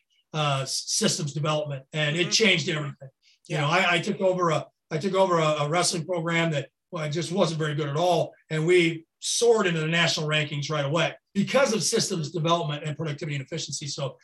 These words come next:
Speaker 1: it makes
Speaker 2: Yep.
Speaker 1: a huge difference. And I wish I would have been taught that m-, in my first year, 'cause it would have
Speaker 2: Right.
Speaker 1: changed everything in my coaching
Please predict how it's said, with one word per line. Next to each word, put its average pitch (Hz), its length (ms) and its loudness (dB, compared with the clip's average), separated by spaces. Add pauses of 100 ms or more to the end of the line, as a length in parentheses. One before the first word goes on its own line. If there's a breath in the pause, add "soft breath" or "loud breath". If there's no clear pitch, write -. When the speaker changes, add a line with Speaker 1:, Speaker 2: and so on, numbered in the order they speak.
(180 soft breath)
Speaker 1:
it 185 120 -2
makes 214 220 4
Speaker 2:
Yep. 151 60 -6
Speaker 1:
a 131 40 -4
huge 165 200 -2
difference. 156 320 -6
And 156 80 -4
I 151 80 -2
wish 214 280 2
I 180 60 2
would 175 160 2
have 151 80 -2
been 151 160 -2
taught 185 380 0
that 156 280 0 (400)
m-, 202 640 -10
in 185 120 0
my 165 140 2
first 170 360 2
year, 143 240 -6 (120)
'cause 160 200 -4
it 180 80 2
would 185 80 -2
have 170 80 0
Speaker 2:
Right. 143 80 -4
Speaker 1:
changed 185 280 -4
everything 165 300 -2
in 147 100 -2
my 143 120 -4
coaching 143 360 -10